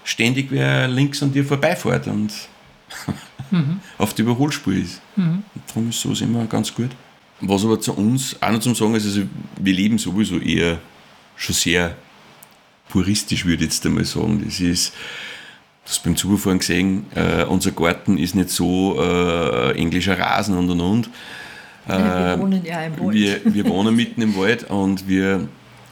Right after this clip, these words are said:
Speaker 1: wir sehen aber auch unsere Aufgabe darin, nicht die Bauern zu beschimpfen und sagen, die sind schuld, dass die Bienen nicht mehr gibt und das nicht mehr gibt und das nicht mehr gibt, sondern wir haben das Glück, dass wir bei einer guten Freundin wohnen dürfen,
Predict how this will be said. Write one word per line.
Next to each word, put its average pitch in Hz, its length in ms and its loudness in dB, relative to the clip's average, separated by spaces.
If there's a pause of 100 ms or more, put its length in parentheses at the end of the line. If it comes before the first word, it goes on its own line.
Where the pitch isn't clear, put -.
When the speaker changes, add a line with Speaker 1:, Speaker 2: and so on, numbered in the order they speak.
(160)
Speaker 1:
wir 107 160 4
sehen 107 240 0
aber 110 220 4
auch 95 100 -2
unsere 113 260 2
Aufgabe 117 500 0
darin, 117 460 2
nicht 104 260 0
die 101 40 -2
Bauern 101 380 0
zu 113 80 -2
beschimpfen 113 540 2
und 107 100 2
sagen, 110 500 0
die 104 80 2
sind 104 200 0
schuld, 117 240 0
dass 107 120 0
die - 80 -2
Bienen 127 340 2
nicht 98 120 0
mehr 104 100 0
gibt 131 300 -4
und 131 160 0
das 120 140 0
nicht 113 100 4
mehr 101 80 0
gibt - 300 -4
und 95 120 -4
das 92 140 0
nicht 113 100 2
mehr 127 120 0
gibt, 135 300 0
sondern 107 320 2 (640)
wir 95 120 2
haben 101 160 4
das 113 200 -2
Glück, 135 240 0
dass 104 180 0
wir 101 480 2 (720)
bei 98 120 0
einer 98 200 2
guten 113 340 0
Freundin 107 440 2
wohnen 123 320 2
dürfen, 135 460 0